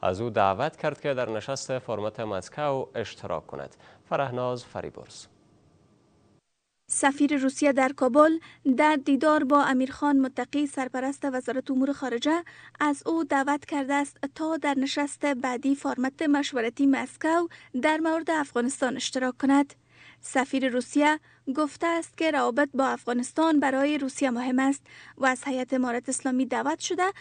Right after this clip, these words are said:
Speaker 2: تا در تمامی نشست‌های منطقه‌ای و بین المللی که به میزبانی آن کشور برگزار می‌شود اشتراک کند. از سوی هم، سرپرست وزارت خارجه می‌گوید که نشست فرمت مسکو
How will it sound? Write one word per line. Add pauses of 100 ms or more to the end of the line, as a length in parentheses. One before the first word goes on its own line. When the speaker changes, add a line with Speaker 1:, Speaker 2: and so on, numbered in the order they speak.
(260)
Speaker 2:
تا
در
تمامی
نشست‌های
منطقه‌ای
و
بین
المللی
که (320)
به
میزبانی
آن
کشور
برگزار
می‌شود (340)
اشتراک
کند. (1000)
از
سوی
هم، (240)
سرپرست
وزارت
خارجه
می‌گوید
که
نشست
فرمت
مسکو